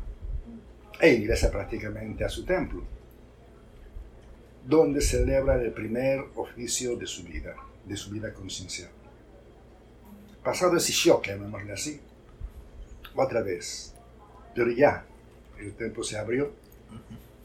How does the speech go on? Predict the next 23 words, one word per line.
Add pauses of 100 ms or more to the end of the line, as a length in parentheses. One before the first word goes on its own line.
(100)
y
todos
los
encargados
del
templo,
vale
decir
los
elementales, (1600)
empiezan
su
trabajo
de
estar
alertas
para
el
próximo
regreso. (640)
Todo
está
listo.